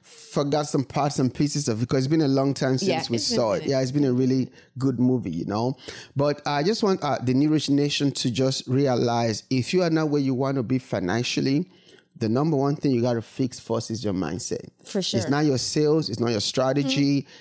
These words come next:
Speaker 1: It's not your clientele. It's not your offer. It's not your course. It's not your membership. It's not, none of those things.
Speaker 2: <laughs>
Speaker 1: It's your mindset.
Speaker 2: Man.
Speaker 1: Because success starts on the inside of
Speaker 2: Yes.
Speaker 1: you, right? Your mind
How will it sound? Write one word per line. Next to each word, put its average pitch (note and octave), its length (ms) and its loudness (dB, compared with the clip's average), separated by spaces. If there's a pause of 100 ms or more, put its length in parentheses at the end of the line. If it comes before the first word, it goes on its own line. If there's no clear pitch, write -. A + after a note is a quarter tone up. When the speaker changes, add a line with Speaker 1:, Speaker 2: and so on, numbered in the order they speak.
(160)
Speaker 1:
It's B2+ 240 -2
not C3+ 200 2
your B2 120 0
clientele. D#3 1000 0
It's B2 160 -2
not C3+ 160 2
your B2 220 0
offer. D3 600 2
It's A#2 120 0
not C3 140 2
your A2+ 100 0
course. E3 440 0
It's B2+ 80 -4
not C#3+ 100 2
your B2 120 2
membership. D#3 560 2
It's C#3 120 0
not, E3+ 140 2
none G3+ 180 4
of D#3 180 0
those C#3+ 160 0
things. C3+ 280 0 (100)
Speaker 2:
<laughs> - 140 -10
Speaker 1:
It's C#3+ 280 2
your D3 140 2
mindset. C#3+ 800 0
Speaker 2:
Man. F#3 280 0
Speaker 1:
Because D3 320 0
success F3 460 0
starts C#3+ 540 -2 (120)
on B2+ 160 2
the A2+ 140 -2 (100)
inside C3+ 560 0
of G#2+ 60 0
Speaker 2:
Yes. - 140 -8
Speaker 1:
you, F#2 200 -2 (400)
right? B2 420 0
Your B2+ 220 0
mind B2+ 720 2